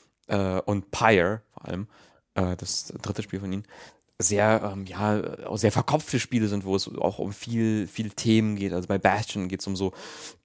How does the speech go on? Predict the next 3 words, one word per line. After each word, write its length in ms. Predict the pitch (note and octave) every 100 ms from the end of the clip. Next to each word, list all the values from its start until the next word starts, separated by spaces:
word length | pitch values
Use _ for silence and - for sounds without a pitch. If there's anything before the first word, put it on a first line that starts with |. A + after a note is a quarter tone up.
| -
Krieg 920 | F2 C3+ C#3 C#3 C3+ B2+ - - -
und 460 | A2+ A2 - - - _ _
die 420 | A2 A2+ A2 G#2